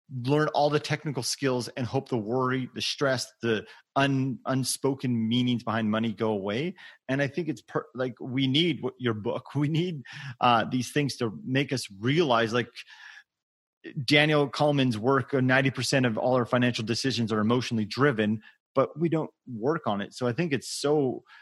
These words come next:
great that, um, that you, you have this book. And I really like how it's broken up into the three parts. I wanna read a quote from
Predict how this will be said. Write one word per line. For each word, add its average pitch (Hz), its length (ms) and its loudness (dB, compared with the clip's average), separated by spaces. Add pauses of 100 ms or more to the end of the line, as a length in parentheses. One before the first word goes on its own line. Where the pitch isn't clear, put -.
(280)
great 117 400 -2
that, 113 240 0
um, 90 320 -2 (240)
that 127 80 -2
you, 117 180 -2
you 113 180 -2
have 107 320 2
this 110 140 -4
book. 113 220 -2
And 120 80 2
I 117 40 2
really 123 160 0
like 135 140 0
how 135 120 2
it's 117 120 -4
broken 127 360 0
up 120 180 -2
into 110 480 -2
the 113 80 -2
three 120 320 -4
parts. 113 560 -2 (680)
I - 60 4
wanna 240 220 2
read 294 200 0
a 220 60 2
quote - 480 0
from 107 540 0